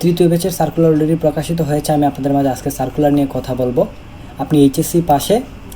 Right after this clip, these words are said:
ছেলে মেয়ে উভয় কিন্তু আবেদন করতে পারবেন। তো এখানে দেখতে পাচ্ছেন যুব উন্নয়ন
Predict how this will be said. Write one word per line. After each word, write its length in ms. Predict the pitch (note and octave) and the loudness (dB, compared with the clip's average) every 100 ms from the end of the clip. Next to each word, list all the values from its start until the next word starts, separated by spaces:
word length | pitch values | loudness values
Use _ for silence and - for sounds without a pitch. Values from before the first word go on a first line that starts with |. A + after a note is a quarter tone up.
| - | -8
ছেলে 240 | - C#3 | 0 2
মেয়ে 120 | C3+ B2+ | 4 2
উভয় 180 | B2 | 2
কিন্তু 200 | C3+ C#3 | 2 2
আবেদন 260 | C3 A#2 A2+ | 0 -2 -4
করতে 240 | G#2+ G2 | -6 -8
পারবেন। 260 | G#2+ G#2 G#2+ A#2 | -8 -8 -8 -2
তো 80 | |
এখানে 220 | D3 E3+ F3 | 0 0 0
দেখতে 240 | D3 - | 0 0
পাচ্ছেন 380 | C#3+ - G#3 C4+ - - - - - B2+ | -2 0 0 0 -6 -16 -18 -16 -12 -2
যুব 220 | C#3 D3 | 2 4
উন্নয়ন 400 | E3 E3 E3+ G3+ | 4 6 4 4